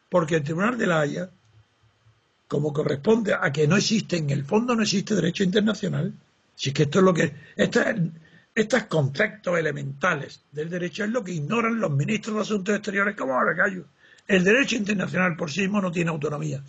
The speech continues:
porque para que haya derecho autónomo, derecho en el sentido literal de la palabra, tiene que haber, en caso de incumplimiento de la norma,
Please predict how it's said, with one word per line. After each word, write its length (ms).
porque 320
para 180
que 80
haya 220
derecho 560
autónomo, 720
derecho 420
en 200
el 100
sentido 400
literal 340
de 100
la 120
palabra, 460
tiene 280
que 100
haber, 180
en 120
caso 280
de 80
incumplimiento 640
de 60
la 80
norma, 400